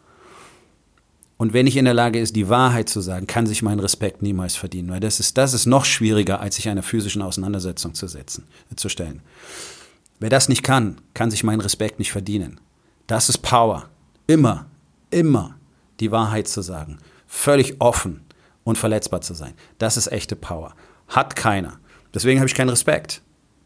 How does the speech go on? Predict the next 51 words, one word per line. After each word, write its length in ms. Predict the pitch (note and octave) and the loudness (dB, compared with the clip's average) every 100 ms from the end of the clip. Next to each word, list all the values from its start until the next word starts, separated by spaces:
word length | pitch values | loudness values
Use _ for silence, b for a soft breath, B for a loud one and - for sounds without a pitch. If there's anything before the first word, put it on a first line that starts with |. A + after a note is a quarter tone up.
| _ _ _ | _ _ _
Ist 120 | - | -2
mir 120 | A#2+ | 0
egal, 280 | G#2+ B2 C#3 | 2 2 2
was 140 | B2 | 0
für 100 | - | -2
ein 60 | G2+ | -4
Auto 260 | F#2+ G2+ G2+ | -6 -6 -6
du 80 | |
fährst 400 | G2 - G2+ G2 | -6 -4 -4 -4
oder 160 | - G#2 | -4 -4
was 140 | G#2 | -4
du 80 | G#2 | -2
glaubst, 280 | G2+ G2+ - | -4 -4 0
wie 60 | G2 | 0
wichtig 300 | A2 - - | 0 -4 -6
du 120 | F2 | -4
wärst. 200 | F2+ - | -2 0
Ich 60 | A#2+ | 0
habe 80 | |
viel 160 | - G3+ | 2 2
Erfahrung 380 | - D#3+ F3+ F3 | 2 2 2 2
mit 100 | C3+ | 4
solchen 260 | B2+ A#2 | 4 4
Menschen 220 | A#2 A2+ A#2 | 2 2 2
gemacht. 240 | G#2+ G#2 | 0 2
Ich 20 | |
war 160 | A#2+ B2+ | 2 4
selber 240 | B2+ C#3+ | 4 4
angestellt 560 | - A2 G2+ - G2+ G2 | 2 0 0 -2 -2 -2
in 80 | G#2 | -2
großen 320 | F#2 F#2 F#2 | -2 -4 -6
Kliniken. 460 | - F#2+ F2+ E2 B B B B | -4 -4 -6 -10 B B B B
Und 80 | A2 | 0
ich 100 | A2 | 2
habe 120 | B2 | 2
gesehen, 420 | - F#2+ C3 B2+ G#2 | 2 4 4 4 2
wie 80 | |
sich 240 | G2+ G2 - | 0 -2 -2
alle 160 | A#2+ | -2
auf 100 | A#2+ | 0
den 140 | A#2 G#2 | 0 2
Bauch 260 | A2 A#2 | 2 2
geworfen 460 | - G2+ G2+ F#2+ F#2+ | 2 2 2 2 -2
haben, 200 | F#2+ F#2+ | -4 -2
Chefarzt 460 | - B2+ A2+ A2 - | 2 2 2 -4 -2
eingeschlossen, 680 | A2+ A2+ G#2 G#2+ F#2+ F#2+ B B B | 0 2 2 0 -2 -2 B B B
wenn 80 | G#2+ | 2
da 80 | A2 | 4
irgendeiner 480 | B2 A2+ A2+ A#2 A2 | 6 4 2 0 0
von 180 | A2+ | 0
diesen 320 | G#2 G#2 G2+ | 0 2 0